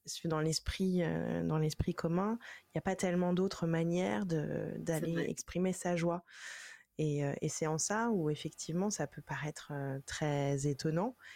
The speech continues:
Speaker 1: Et finalement, quand on s'intéresse aux émotions, à comment elles nous traversent, euh, comment, euh,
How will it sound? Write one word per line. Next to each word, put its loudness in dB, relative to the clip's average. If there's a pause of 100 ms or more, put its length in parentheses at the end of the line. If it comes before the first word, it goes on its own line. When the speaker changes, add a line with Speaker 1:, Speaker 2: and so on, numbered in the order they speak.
(580)
Speaker 1:
Et -4
finalement, 2
quand -4
on -2
s'intéresse 0 (380)
aux 0
émotions, 0
à 0 (260)
comment 2
elles 2
nous 0
traversent, -2 (580)
euh, -2 (800)
comment, 2
euh, 2